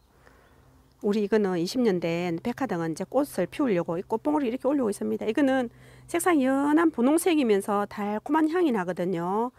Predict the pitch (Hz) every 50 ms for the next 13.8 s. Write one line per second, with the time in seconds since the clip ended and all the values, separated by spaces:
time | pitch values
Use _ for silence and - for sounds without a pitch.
0 | _ - - - - - - _ - 262 285 - 226 - 202 190 202 - 185 -
1 | - - 240 220 185 175 165 156 170 - _ _ _ - - 208 208 226 226 226
2 | 226 240 320 349 339 233 208 202 185 180 170 170 156 156 - - 185 170 151 165
3 | - _ _ _ _ _ _ _ _ _ _ - - 185 180 180 180 190 214 262
4 | 277 269 220 160 - - 160 156 170 170 _ _ _ - - _ _ - - 220
5 | - - 190 170 165 - _ - - - - - - 359 403 381 359 392 392 349
6 | 294 247 226 208 185 - 202 208 240 226 196 175 196 196 190 190 180 175 170 170
7 | 170 160 135 160 190 - - 240 220 196 175 - 165 170 165 165 170 180 175 170
8 | 165 151 156 - - - - - - - _ _ - 214 214 196 185 - 170 160
9 | 156 190 185 180 165 160 165 160 156 151 160 - - - - - _ _ _ -
10 | _ - - 196 220 - 175 - - 220 202 185 170 - 180 165 165 160 - 180
11 | - _ _ _ _ _ _ - 202 214 247 247 233 214 196 202 - - 269 208
12 | 156 - - - 175 165 - 196 226 - - 185 165 165 - - 214 214 202 185
13 | 170 - - 185 202 208 196 156 165 175 175 190 190 - -